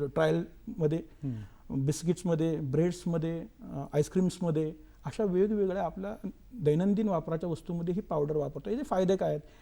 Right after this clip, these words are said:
Speaker 1: अँटीऑक्सिडंट असल्यामुळे तुमचं वजन मर्यादित राहायला मदत होते. दुसरी गोष्ट, तुम्हाला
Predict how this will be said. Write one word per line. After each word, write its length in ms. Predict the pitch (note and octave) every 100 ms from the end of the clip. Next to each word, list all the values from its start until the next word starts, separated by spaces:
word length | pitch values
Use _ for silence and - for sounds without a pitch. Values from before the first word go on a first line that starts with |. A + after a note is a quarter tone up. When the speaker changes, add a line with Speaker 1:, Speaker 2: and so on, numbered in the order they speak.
| -
Speaker 1:
अँटीऑक्सिडंट 640 | - E3 G#3+ G3 - G#3 G3+
असल्यामुळे 520 | E3+ F#3+ F#3+ F3 C#3 - - - - - -
तुमचं 460 | F3+ E3 G#3+ A#3+ -
वजन 260 | D3+ F3
मर्यादित 380 | G3 F3 F3+ F3+
राहायला 260 | E3 D#3+ E3+
मदत 180 | D#3+ E3
होते. 160 | D#3+ G#3 A#3
दुसरी 400 | D3 D#3+ - A#3
गोष्ट, 360 | G#3 F3 - G#3 C#4 - - - - -
तुम्हाला 460 | F3+ F#3 G3+ A3+